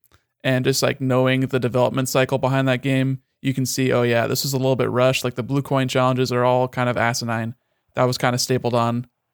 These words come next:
and it feels like it. And, uh, my main, uh, sort of gripe that I have with this iteration from what I've played is that, uh, when you go into this,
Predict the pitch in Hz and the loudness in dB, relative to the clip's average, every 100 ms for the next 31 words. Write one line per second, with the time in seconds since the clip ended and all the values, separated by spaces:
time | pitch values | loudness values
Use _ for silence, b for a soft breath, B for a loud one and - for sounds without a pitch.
0 | _ _ _ 139 117 - 143 131 120 110 | _ _ _ -6 -4 2 2 4 2 -2
1 | 113 113 - _ _ _ _ _ _ 131 | -2 -4 -6 _ _ _ _ _ _ 0
2 | 127 127 123 117 113 113 - _ _ _ | 2 2 2 2 2 0 -8 _ _ _
3 | _ _ 143 143 143 156 160 147 - 127 | _ _ 0 2 4 2 2 0 0 2
4 | 123 120 143 127 127 - - 127 127 127 | 2 2 0 0 -4 -12 -4 0 0 0
5 | 135 127 120 117 120 - 123 - _ 123 | -2 0 0 0 -2 -2 -4 -6 _ -6
6 | 135 127 123 127 127 123 - 127 120 131 | -2 0 0 2 2 2 0 -2 -2 -2
7 | 131 123 123 - 135 123 117 120 123 123 | 0 0 -2 -2 0 2 0 0 -2 -2
8 | - 127 120 - _ _ _ _ _ _ | -2 0 0 -4 _ _ _ _ _ _
9 | - 131 131 143 139 151 160 147 143 131 | 0 2 4 2 2 2 2 0 0 2
10 | 127 - | 0 -2